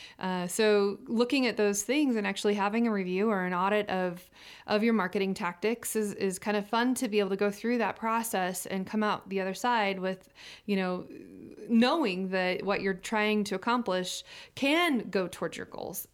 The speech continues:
and your objectives of what you're wanting to, to, uh, and, and, you know, your goals you can set, um, if they're, you know, monetary, or maybe it's, you know,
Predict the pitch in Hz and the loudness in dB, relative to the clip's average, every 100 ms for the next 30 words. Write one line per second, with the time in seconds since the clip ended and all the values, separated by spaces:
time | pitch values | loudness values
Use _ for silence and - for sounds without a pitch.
0 | _ 233 247 190 160 - - - 202 190 | _ 0 0 0 -4 -8 -12 -6 -6 -6
1 | 175 165 - 175 175 165 165 - 170 160 | -10 -10 -8 -6 -6 -8 -12 -10 -10 -10
2 | - - 175 165 175 170 - 302 330 330 | -10 -8 -6 -4 -6 -8 -2 0 0 -2
3 | - - - 277 277 247 240 277 269 226 | -4 -14 -2 2 2 4 2 4 2 0
4 | 220 214 202 220 - - - 208 196 196 | 0 -2 0 0 0 -4 -4 -2 0 -2
5 | 190 196 - - - 214 214 214 208 202 | -4 -6 -12 -18 -6 -2 0 2 4 4
6 | 202 220 202 190 214 240 240 240 226 226 | 2 0 0 2 2 2 2 0 2 2
7 | 214 214 190 190 185 185 185 202 196 208 | 2 0 -2 0 0 0 -2 -2 0 0
8 | 196 - - - 196 190 | 0 -2 -4 -2 -2 -2